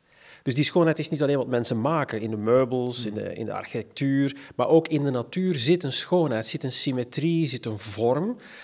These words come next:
En wij behoren daartoe. Dus niet alles kan. Er zijn gewoon dingen lelijk of disharmonisch. Dat heb je met geluid ook. Sommige klanken zijn mooi en andere zijn onrustwekkend, zi-,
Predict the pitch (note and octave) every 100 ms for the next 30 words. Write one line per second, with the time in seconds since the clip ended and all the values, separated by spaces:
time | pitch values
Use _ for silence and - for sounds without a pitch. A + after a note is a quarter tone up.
0 | - - - _ B2+ C#3 C3+ - B2 D#3
1 | C3 A#2 F3 F3+ C#3+ G#2+ - C3 F#2 -
2 | _ _ - - - B2+ D3 F#3 - E3
3 | C#3+ - - E3 G2 A2+ D#3+ D3+ D#3 D#3+
4 | E3 D#3+ C#3+ A#2+ A2+ D3+ F#3+ D3+ G#2+ -
5 | A2+ G#2+ F3 D#3+ C#3 D3 E3 A#2 G2 -
6 | - A#2+ C#3 C3+ B2 C3 C3+ C#3 E3+ C#3+
7 | - E3+ C#3 - - E3 E3 B2+ B2+ A2
8 | A2+ A#2 C#3 E3 G#3 - - - - B2
9 | - D#3 A#2+ B2 - A2 G#2+ - - E3
10 | E3 D#3 D#3 - A#2 A2